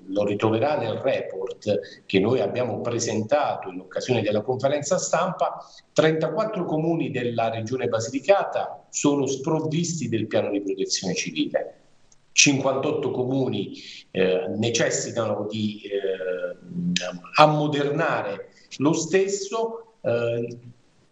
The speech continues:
il restante numero dei comuni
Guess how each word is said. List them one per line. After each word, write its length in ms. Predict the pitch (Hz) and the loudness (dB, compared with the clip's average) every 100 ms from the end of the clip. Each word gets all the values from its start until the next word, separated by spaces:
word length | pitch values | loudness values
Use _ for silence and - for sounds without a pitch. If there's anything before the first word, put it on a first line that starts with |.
| - | 0
il 120 | 170 160 | 2 4
restante 1200 | 160 160 - - 185 151 113 - 120 117 110 113 | 2 0 0 2 2 2 -2 -6 -4 0 0 -2
numero 420 | 156 143 123 127 | -2 0 0 0
dei 160 | 147 151 | 0 0
comuni 540 | 196 135 175 175 | 0 0 -2 -2